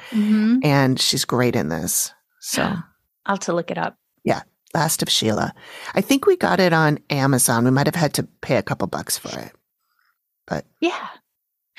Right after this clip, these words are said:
Speaker 1: Well, you know, the fun thing about Amazon <laughs> is if you aren't in a rush to get your package, you can click. Sometimes you have to dig for it, but generally you can click a little button that'll say,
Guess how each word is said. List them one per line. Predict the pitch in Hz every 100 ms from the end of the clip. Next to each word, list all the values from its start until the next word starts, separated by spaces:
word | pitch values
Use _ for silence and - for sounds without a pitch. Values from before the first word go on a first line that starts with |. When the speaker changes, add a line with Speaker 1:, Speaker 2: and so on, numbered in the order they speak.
| - -
Speaker 1:
Well, | 294
you | 277
know, | 269 302 262 - _ _
the | 254
fun | - 349 466
thing | 494 440
about | 349 294
Amazon | 240 202 185 170 165 190 202 _ _ - -
<laughs> | 302 269 _ - - -
is | 247 240 214
if | 254 -
you | 254 285 427 -
aren't | 262 277
in | 269
a | 208
rush | 196 233
to | -
get | 214 -
your | 180
package, | - 170 190 262 247
you | 185
can | 190 220
click. | 208 - 277 330 -
Sometimes | - 254 330
you | 302
have | 269
to |
dig | 226 254 269
for | - 202 196
it, | 190
but | 208 202
generally | 240 302 339 254
you | 233
can | 226 214
click | 214 247 233
a | 294
little | 320 339
button | 381 415 240
that'll | 233 220
say, | 220 - 214 214 208